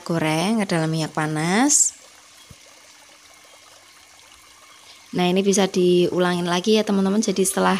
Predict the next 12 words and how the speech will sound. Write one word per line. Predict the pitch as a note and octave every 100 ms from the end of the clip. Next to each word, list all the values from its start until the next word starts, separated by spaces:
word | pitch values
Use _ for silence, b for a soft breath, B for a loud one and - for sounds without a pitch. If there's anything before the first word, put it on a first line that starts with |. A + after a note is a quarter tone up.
| -
sempolnya | F3+ F3 F3 F3+ F3+ F3 F3 F3
agak | F3+
setengah | F3 - E3
matang, | F3 E3 - G3 B3+ D4 B B B
masukkan | F3+ F#3+ F#3+ F#3
lagi | F3+ F3+ F3+
ke |
dalam | F3 E3 D#3+ E3
telur | E3 G3 G#3+
ya, | F3
itu | G#3+ G#3 F#3+
bisa. | E3 - D3+ D#3+ F#3+